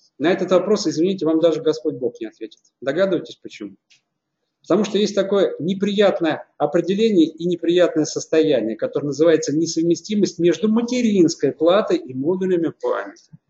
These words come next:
Вы знаете, вот, вот очень, очень, очень неприятно, когда идете в магазин со спецификацией материнки, покупаете память, которая в списке разрешенных, то есть она заявлена как разрешенная, а при сборке оказывается,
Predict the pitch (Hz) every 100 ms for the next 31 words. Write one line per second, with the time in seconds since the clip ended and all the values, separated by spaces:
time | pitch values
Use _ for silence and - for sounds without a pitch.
0 | _ _ _ _ _ - 156 285 - 165
1 | 143 - 147 170 - 220 240 220 - 240
2 | 247 226 208 233 226 226 220 214 165 -
3 | 117 143 220 285 294 185 180 170 143 123
4 | - 165 - 175 185 208 - 247 - 175
5 | 185 143 120 110 - - - _ 170 254
6 | 254 247 247 233 226 196 - 185 175 214
7 | 196 - 226 - 233 226 226 247 247 302
8 | 277 151 107 _ _ _ _ _ - 196
9 | 254 285 254 269 262 170 139 151 - 147
10 | 160 170 - 110 101 - _ - - -
11 | 269 269 247 320 - - - 214 220 165
12 | 131 120 113 -